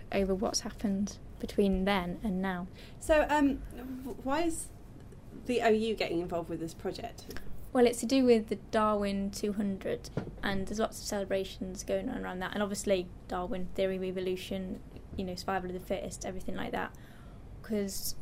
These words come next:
Speaker 1: obviously changes in, um, bird, thrush populations and climate change, whether this affects the morphology of the snail and how it looks.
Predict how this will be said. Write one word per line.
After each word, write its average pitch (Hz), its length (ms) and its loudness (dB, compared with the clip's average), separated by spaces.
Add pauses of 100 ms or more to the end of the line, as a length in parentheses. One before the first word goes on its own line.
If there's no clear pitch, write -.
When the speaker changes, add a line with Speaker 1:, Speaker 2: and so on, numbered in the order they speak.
Speaker 1:
obviously 196 520 -2
changes 202 380 -4
in, 190 440 -6 (180)
um, 190 300 -2
bird, 190 380 -2 (300)
thrush - 500 -2 (280)
populations 190 840 -6
and 185 380 -4
climate 208 340 0
change, 185 320 -6
whether 208 220 2
this - 220 -4
affects - 400 -4
the 208 100 -4
morphology 196 760 -2
of 185 80 -8
the 226 80 -8
snail 190 400 -2
and 185 140 -8
how 185 160 -6
it 180 100 -8
looks. - 640 -6